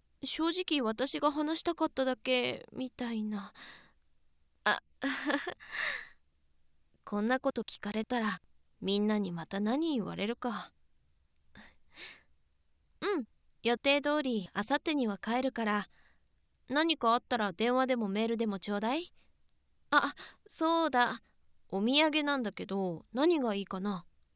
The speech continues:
こっち出る前に聞くの忘れちゃった。こっち限定の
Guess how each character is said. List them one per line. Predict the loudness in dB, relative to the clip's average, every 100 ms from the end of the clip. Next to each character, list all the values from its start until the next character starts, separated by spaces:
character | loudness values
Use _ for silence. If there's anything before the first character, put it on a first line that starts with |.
| _ _ -20 -20 _ _ _
こ | -2
っ | 0
ち | 2
出 | 4
る | 4 4
前 | 2 0
に | -2
聞 | -6 -2
く | 0
の | 0 -2
忘 | -6 -4
れ | -2
ち | -2
ゃ |
っ | -2
た。 | 0 -2 -4 _ _ -20 _ _ _ _ _ _ _ 2
こ | 2
っ | 4
ち | -2 4
限 | 4 4
定 | 0 0
の | 2 0